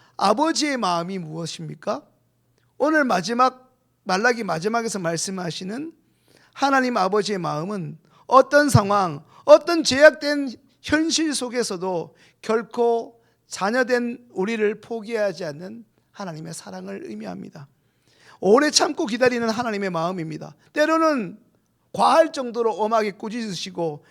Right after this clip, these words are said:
매를 들지언정 끝내 버릴 수 없는 우리를 향한 마음이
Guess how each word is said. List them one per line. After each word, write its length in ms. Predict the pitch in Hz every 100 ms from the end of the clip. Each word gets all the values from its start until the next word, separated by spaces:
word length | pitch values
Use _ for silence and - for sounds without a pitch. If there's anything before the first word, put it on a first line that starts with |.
| _
매를 440 | 202 262 330 339 330
들지언정 920 | 277 339 - 285 254 220 233 185 - _ _ _
끝내 380 | 359 359 359 339
버릴 340 | 233 320 349
수 160 | - 254
없는 460 | 226 240 240 233 - _ _ _ _ _
우리를 280 | 233 262 330
향한 300 | 277 269 262
마음이 580 | 202 190 202 214 233 285